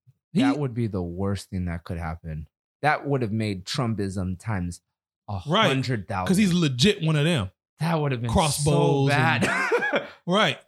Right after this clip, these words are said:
Speaker 2: Now I'm
Speaker 1: But
Speaker 2: picturing it. My bad.
Speaker 1: Right, but that, but then at the same t-, but then that's who he's pandering to. He's, but he's not even one of you. He wouldn't. The man owns yachts and jets and stuff like that.
Speaker 2: Right.
Speaker 1: Ain't nobody in DeLand with a, with a jet.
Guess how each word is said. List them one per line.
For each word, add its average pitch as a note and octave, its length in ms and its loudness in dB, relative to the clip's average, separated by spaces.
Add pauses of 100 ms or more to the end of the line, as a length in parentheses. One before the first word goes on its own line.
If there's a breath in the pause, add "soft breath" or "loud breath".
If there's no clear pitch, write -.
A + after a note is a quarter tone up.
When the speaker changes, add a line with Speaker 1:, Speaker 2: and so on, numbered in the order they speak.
(220)
Speaker 2:
Now E3 80 2
I'm E3+ 60 4
Speaker 1:
But D3 100 0
Speaker 2:
picturing B2+ 400 -2
it. F#2+ 100 -2
My G2+ 140 -2
bad. F#2 280 -4 (100)
Speaker 1:
Right, G#3 400 0
but D#3 120 -2
that, F#3+ 200 0
but D#3 140 -4
then E3+ 180 2
at C#3+ 180 0
the C#3+ 60 -4
same D#3 240 2
t-, - 180 -4
but C3+ 200 2
then C#3 420 0 (160)
that's - 240 -6
who C3+ 120 2
he's C3+ 120 0
pandering D#3+ 520 0
to. A2+ 120 -6
He's, A2 220 2 (100)
but A2+ 340 -4
he's D#3+ 380 0
not D3+ 340 -2
even C#3 320 2
one C3+ 200 2
of A2 140 0
you. B2 300 0
He C3 160 2
wouldn't. D#3 320 2 (380)
The B2+ 80 -4
man F3+ 320 0
owns C#3 500 2
yachts A#2 600 -2
and A2+ 180 -2
jets - 380 -2
and A#2 120 -4
stuff A2 220 -4
like B2 160 -8
that. G#2 220 -4 (240)
Speaker 2:
Right. F2 240 -4 (680)
Speaker 1:
Ain't B3+ 140 -2
nobody C#3 260 2
in A2+ 80 2
DeLand A2+ 380 2
with G#2 120 2
a, G2 160 0
with G#2 200 0
a F#2 40 0
jet. G#2 400 0